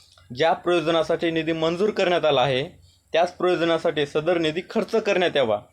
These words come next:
ही, ही मदत देताना नैसर्गिक आपत्तीकरिता विहित केलेल्या अटी व शर्तींची पूर्तता होत असल्याची खात्री सर्व संबंधितांनी करावी. लाभार्थ्यांना मदत वाटपाची कार्यवाही पूर्ण झाल्यानंतर लाभार्थ्याची यादी व मदतीचा तपशील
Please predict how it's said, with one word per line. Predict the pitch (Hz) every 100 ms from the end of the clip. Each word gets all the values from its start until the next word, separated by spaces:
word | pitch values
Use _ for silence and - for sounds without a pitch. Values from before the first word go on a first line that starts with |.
| _ _ - -
ही, | - _ _ 185
ही | 214
मदत | 208 196 175
देताना | 180 180 147 143 170 147
नैसर्गिक | 151 160 190 185 190
आपत्तीकरिता | 165 151 180 175 180 175 170 139
विहित | 135 147 196 -
केलेल्या | 185 175 170
अटी | 160 208
व | 202
शर्तींची | 185 180 175 180 175
पूर्तता | - 190 180 202 190
होत | 190 185
असल्याची | 156 160 160 208
खात्री | 196 170 190
सर्व | - 214 233
संबंधितांनी | 226 214 214 208 208 196
करावी. | 175 147 131 104 - _ _ _ _ _ _ _
लाभार्थ्यांना | 135 151 160 185 190 196
मदत | 180 175 180
वाटपाची | 175 180 185 180
कार्यवाही | 170 165 175 180 190
पूर्ण | - 202 214
झाल्यानंतर | 185 180 160 143 120 139 - - _ -
लाभार्थ्याची | 135 139 143 170 180 180 180
यादी | 160 151
व | 165
मदतीचा | 170 170 170 170 190 190
तपशील | 175 180 185